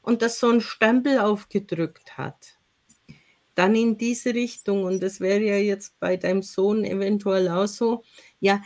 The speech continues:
er atmet nicht. Wenn dann einer schreit, „Er atmet nicht“, kann das ja durchaus auch diese ganzen Atemsymptomatiken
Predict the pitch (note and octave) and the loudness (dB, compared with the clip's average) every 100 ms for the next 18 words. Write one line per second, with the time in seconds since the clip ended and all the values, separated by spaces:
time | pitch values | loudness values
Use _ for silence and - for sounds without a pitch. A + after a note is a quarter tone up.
0 | - G3+ - G3+ A3 - A3+ A3 D#3 D3 | 0 0 2 2 0 0 0 0 -4 -4
1 | - F#3+ G#3 A#3 A#3+ A3+ A#3 A3 G#3+ A3 | -2 2 4 2 0 0 0 -2 0 0
2 | G#3+ G3+ D3 G3+ C4 B3 A3+ G#3 A3+ C4 | 0 -2 0 -2 -2 -2 0 2 0 0
3 | _ - G#3+ A#3 A3 G#3+ - - A3+ G#3+ | _ -2 0 0 -2 -8 -10 -6 -2 -2
4 | G#3 _ - A3+ A#3+ - G#3+ G#3 - - | -4 _ -4 -2 -2 -2 -2 -2 -2 0
5 | G3+ G3+ - G#3+ G3+ G3 F#3 G3+ - G3+ | 0 -2 -6 -6 -4 -4 -2 -2 -4 -6
6 | - - - G3+ G3+ F#3+ F#3+ - F3+ E3+ | -6 -6 -2 -2 -2 -4 -4 -4 -4 -4
7 | F3+ - F3 F3 | -6 -8 -6 -6